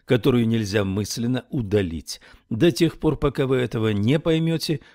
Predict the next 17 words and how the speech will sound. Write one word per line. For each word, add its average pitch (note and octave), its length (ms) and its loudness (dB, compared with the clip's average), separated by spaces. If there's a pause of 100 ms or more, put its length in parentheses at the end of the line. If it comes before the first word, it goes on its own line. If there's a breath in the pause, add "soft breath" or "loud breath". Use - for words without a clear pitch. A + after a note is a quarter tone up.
вы B2 220 2
не B2+ 100 4
сможете A2+ 500 -2
их G#2 180 -4
контролировать. F2+ 840 -6 (880)
В - 60 -20
числе E3+ 440 4
этих D#3+ 420 -2 (280)
эмоций A2+ 600 -4 (920)
ощущение D3+ 800 2
свободы, G#2 600 -4 (340)
упоение G2+ 720 -2 (220 loud breath)
освобождением G2+ 1040 0 (200 soft breath)
от A#2+ 200 0
ограничений G#2+ 720 -2
физического F#2+ 680 -6
тела F2 380 -6